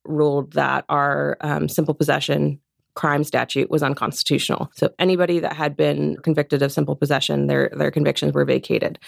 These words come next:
because they wanted to focus more on how do we deal with this endemic of addiction and substance abuse. This is happening over and over again.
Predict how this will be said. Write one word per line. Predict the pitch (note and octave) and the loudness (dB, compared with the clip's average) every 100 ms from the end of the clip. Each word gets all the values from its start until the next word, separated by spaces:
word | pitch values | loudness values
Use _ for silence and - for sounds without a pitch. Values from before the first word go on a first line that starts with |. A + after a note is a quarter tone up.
| - - - | -18 -12 -2
because | F3 E3 | 0 2
they | D#3 D#3+ | 2 2
wanted | D#3+ E3 | 0 0
to | D#3+ | -2
focus | D#3 D3 D#3 D#3 | 0 0 0 0
more | D3 C#3+ - | 2 2 0
on | D3 C#3 C#3+ - | 0 0 -2 -4
how | - | 0
do | G3+ | 2
we | G3 | 2
deal | E3 D#3+ D#3 | 2 2 4
with | D3+ | 0
this | - D3 - - - - | 0 -2 -2 -14 -14 0
endemic | E3+ D3+ D3+ D3 - | 2 4 2 0 -2
of | - C#3 D3+ D3+ - | -2 0 -2 -2 0
addiction | D3+ - D3 C#3+ | 0 0 -2 -2
and | D#3 | -2
substance | C#3+ - D#3 D#3 | -4 0 -2 0
abuse. | D#3+ E3 | 0 0
This | E3 - | 0 -2
is | D3 | -2
happening | D#3+ D#3 D#3 D3 | -2 0 0 2
over | D3 C#3+ | 0 0
and | D3+ | 0
over | D3+ | 0
again. | D3+ D3+ D3 | 0 0 0